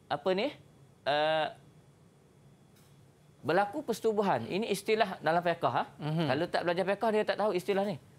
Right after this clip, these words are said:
Speaker 2: Mhm.
Speaker 1: Mana pertemuan
Speaker 2: Ha, pertemuan.
Speaker 1: antara, ha, ha, ma-, ha, alat kelamin itu maksudnya persetubuhan. Itu mewajibkan mandi. Ha, tak boleh hurah, hurah panjang nanti
Speaker 2: <laughs> Okey,
Speaker 1: bahaya pula.
Speaker 2: betul,
Speaker 1: Ya.
Speaker 2: Ustaz.
Speaker 1: Okey.
Speaker 2: <laughs> Okey.
Speaker 1: Jadi yang kedua, inzal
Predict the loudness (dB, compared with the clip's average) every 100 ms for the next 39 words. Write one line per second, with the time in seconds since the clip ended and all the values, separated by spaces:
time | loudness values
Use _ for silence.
0 | -6 -2 0 0 0 -4 -4 -2 0 2
1 | 0 -4 -8 -8 -2 -2 2 4 4 2
2 | 0 -2 -4 -14 -20 -20 -6 -2 -2 -4
3 | -8 -8 -6 -2 -2 -2 0 0 0 -2
4 | -2 -2 -2 -4 -4 -4 -2 0 -2 -6
5 | -6 -8 -4 2 2 2 0 -2 0 -2
6 | -2 -6 -10 -20 -20 -10 -6 -4 -2 2
7 | 2 2 0 0 0 0 0 0 2 4
8 | 6 6 6 6 6 4 4 2 0 -4
9 | -8 -14 -16 -10 -6 -2 0 0 0 -2
10 | -4 -2 0 -2 -2 -4 -4 -12 -16 -20
11 | -18 -4 0 2 2 4 4 4 2 4
12 | 4